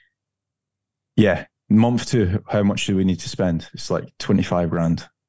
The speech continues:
Right? But w-, w-, what, what he didn't, like, what we thought is, like, okay, we're gonna give him a thirty grand quote, but he's gonna break it down over, like, the next twelve months, right? So he's spending, like, let's say, three grand a month or whatever.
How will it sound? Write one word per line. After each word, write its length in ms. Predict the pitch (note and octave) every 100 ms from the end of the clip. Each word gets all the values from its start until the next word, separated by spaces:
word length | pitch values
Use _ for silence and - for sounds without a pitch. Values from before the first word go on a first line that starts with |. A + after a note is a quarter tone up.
| _ _ _ _
Right? 320 | - G2 E2 -
But 220 | - D2+ -
w-, 180 | G#2+ A2
w-, 420 | F#2+ G#2+ - A2
what, 300 | A2 C3+ A#2
what 180 | C3+ B2
he 80 |
didn't, 420 | A#2 C3+ C#3 A#2 G#2+
like, 240 | G#2+ F2+
what 260 | G2 B2 G2+
we 160 | A#2 C3+
thought 480 | A#2+ - G2 E2+
is, 160 | F#2 -
like, 220 | F#2 -
okay, 200 | G#2 G2+
we're 120 | F#2
gonna 180 | G2+ B2
give 140 | C3+ C#3
him 160 | B2
a 40 | -
thirty 320 | - B2 G2
grand 320 | A2 G#2+ G2
quote, 300 | - A#2+ F2
but 80 | D#2
he's 100 | F2+
gonna 140 | G2+
break 260 | F2+ A2 -
it 80 | G#2
down 220 | G#2 G2+
over, 220 | F2+ F#2
like, 160 | F2 -
the 80 |
next 440 | F#2+ G2+ - - - _ -
twelve 400 | - G#2+ G2 F#2
months, 420 | F#2+ F#2 - - -
right? 160 | -
So 140 | - G2+
he's 100 | F#2
spending, 340 | - G#2 F2+ -
like, 160 | -
let's 140 | F#2 -
say, 180 | F#2 - - - -
three 160 | A#2
grand 300 | G#2+ G#2+ F#2+
a 40 | F#2
month 300 | F#2+ F#2 -
or 60 |
whatever. 400 | F2 D#2+ E2+ E2+